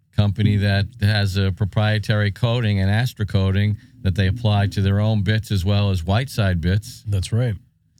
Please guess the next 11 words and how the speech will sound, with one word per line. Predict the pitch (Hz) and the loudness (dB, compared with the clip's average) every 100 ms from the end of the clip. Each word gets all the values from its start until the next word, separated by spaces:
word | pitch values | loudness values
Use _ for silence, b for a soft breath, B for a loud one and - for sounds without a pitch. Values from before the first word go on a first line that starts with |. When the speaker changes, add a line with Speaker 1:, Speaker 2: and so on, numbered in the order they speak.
| - | -4
Speaker 2:
And | 92 95 | 0 2
they | 98 | 2
actually, | 101 101 110 | 0 0 0
they | 104 | 2
manufacture | 113 110 - 113 110 113 107 101 | 0 0 -2 -2 0 0 0 0
their | 104 | 0
own, | 104 110 107 101 78 | 2 2 0 -2 -2
yeah, | 110 123 | 0 -2
spiral | - - 147 | -2 0 0
bits, | 101 107 110 - b b b b b b | 0 -2 -2 -8 b b b b b b
uh, | - 95 98 98 95 95 | -2 0 2 2 2 0